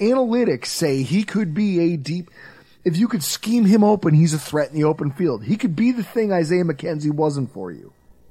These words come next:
Instead, you chose to make him nothing but a kick returner. That's embarrassing. It's wild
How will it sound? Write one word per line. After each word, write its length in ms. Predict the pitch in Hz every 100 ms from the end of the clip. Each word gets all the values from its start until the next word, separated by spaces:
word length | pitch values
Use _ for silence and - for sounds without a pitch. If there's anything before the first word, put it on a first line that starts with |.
| _ _ - -
Instead, 560 | 277 285 - 302 320 294
you 240 | 277 349
chose 800 | - - 247 285 208 135 107 - _ - -
to 140 | -
make 260 | 226 247 254
him 240 | 240 185
nothing 360 | 190 190 220 180
but 120 | 185
a 40 |
kick 200 | - 151
returner. 520 | 143 113 104 95 69 - - _ - - _ _ - - _ _ _ _ - -
That's 380 | 240 254 -
embarrassing. 1000 | 233 170 135 - 240 196 147 - - - - - _ _ _ _ _ _ _ _
It's 340 | 240 233 - - -
wild 760 | 123 135 165 165 156 139 101